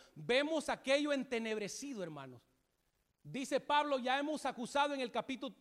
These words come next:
en el capítulo tres a todos, que todos están", ¿cómo dice? "Bajo pecados. Judíos y gentiles, todos están en el mismo lado, están en la oscuridad.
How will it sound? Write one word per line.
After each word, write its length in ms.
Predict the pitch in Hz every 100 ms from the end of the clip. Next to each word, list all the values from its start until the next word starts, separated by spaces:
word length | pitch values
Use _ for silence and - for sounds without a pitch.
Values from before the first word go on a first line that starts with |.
| 226
en 140 | 240 202
el 60 |
capítulo 400 | 214 208 247 269
tres 240 | 240 285 277 -
a 140 | 208 214
todos, 440 | - 339 302 220
que 140 | -
todos 380 | 220 294 330 294
están", 320 | 254 - 320
¿cómo 240 | 320 311 320
dice? 320 | 339 359 339 - _ _ _ _ _ _
"Bajo 500 | 143 254 214 254 254
pecados. 640 | 226 - 302 269 196 - - _
Judíos 640 | - 196 202 349 359 339 269
y 80 |
gentiles, 720 | 202 226 190 320 330 302 262 -
todos 340 | 254 277 285 226
están 400 | 208 - 262 254
en 100 | 226
el 100 | 208
mismo 340 | 226 220 226
lado, 360 | 185 185 170 135 _ _
están 460 | 196 185 - 233 240
en 140 | 220
la 80 | 208
oscuridad. 720 | 170 196 208 180 226 220 160